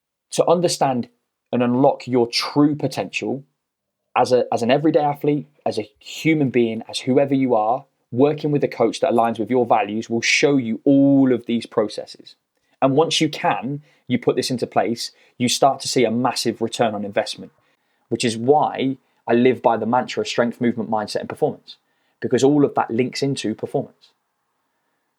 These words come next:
And that golden ticket, right? It's, it's putting interventions in place.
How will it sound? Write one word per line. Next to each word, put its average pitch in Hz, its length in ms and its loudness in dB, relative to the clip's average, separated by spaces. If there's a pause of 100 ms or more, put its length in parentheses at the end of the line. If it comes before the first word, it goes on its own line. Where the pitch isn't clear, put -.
(160)
And 104 120 -6
that 110 120 -4
golden 135 260 4
ticket, - 320 -6 (360)
right? 131 260 0
It's, - 220 -6
it's - 160 -2
putting 151 220 2
interventions 117 500 -4
in - 80 -18
place. - 260 -20